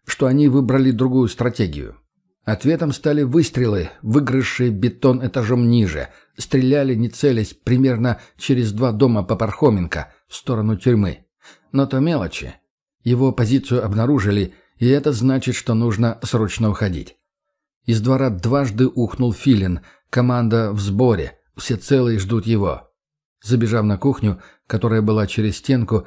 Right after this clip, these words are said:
с его первой огневой точкой, он сделал почти десяток прицельных выстрелов по окнам домов, чтобы сбить противника с толку новой позицией, и, рухнув на землю, ползком пробрался в прихожую.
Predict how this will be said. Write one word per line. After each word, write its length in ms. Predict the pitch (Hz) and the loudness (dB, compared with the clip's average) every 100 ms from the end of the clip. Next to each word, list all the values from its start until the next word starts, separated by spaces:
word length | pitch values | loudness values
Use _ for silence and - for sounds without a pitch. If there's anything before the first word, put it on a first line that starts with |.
| - - | -8 -14
с 160 | - | -4
его 260 | 127 117 104 | 0 0 0
первой 400 | - 127 107 101 | 0 0 2 -2
огневой 400 | 98 110 104 95 | 0 0 0 0
точкой, 540 | 135 135 - 104 92 - _ - | 0 -2 -2 -4 -4 -12 _ -4
он 180 | 123 104 | -2 -2
сделал 420 | 101 131 135 135 | 0 2 2 0
почти 400 | 131 110 - 123 | -4 -6 -6 -4
десяток 520 | 113 - 135 - - | -4 -4 -4 -4 -4
прицельных 540 | 120 - 131 123 - | -4 -2 -2 -2 -4
выстрелов 560 | 117 131 - 123 120 - | -2 -2 0 -2 -2 -4
по 80 | 113 | -6
окнам 500 | - 123 - 117 98 | -2 -4 -2 -2 0
домов, 460 | 110 104 85 - _ - | 0 0 -2 -6 _ -12
чтобы 300 | - 113 104 | -2 0 0
сбить 360 | 98 131 117 | 2 2 2
противника 640 | 110 107 127 120 110 104 101 | -2 -2 0 0 0 -2 -4
с 120 | - | -6
толку 400 | - 123 113 107 | -2 -2 0 0
новой 280 | 110 110 104 | 2 2 0
позицией, 680 | - 98 104 - 80 60 - _ _ _ - | -2 -2 -2 -4 -10 -12 -14 _ _ _ -2
и, 80 | |
рухнув 440 | 113 139 139 139 127 | 0 0 0 0 2
на 160 | 123 | 2
землю, 400 | 95 117 143 139 | 0 0 2 0
ползком 560 | - - 107 - 139 123 | -2 -6 -6 -4 -2 -2
пробрался 480 | 117 104 117 - 110 | -2 -2 -2 -2 -4
в 40 | |
прихожую. 600 | 120 110 113 101 78 65 | -2 -2 0 -2 -2 -12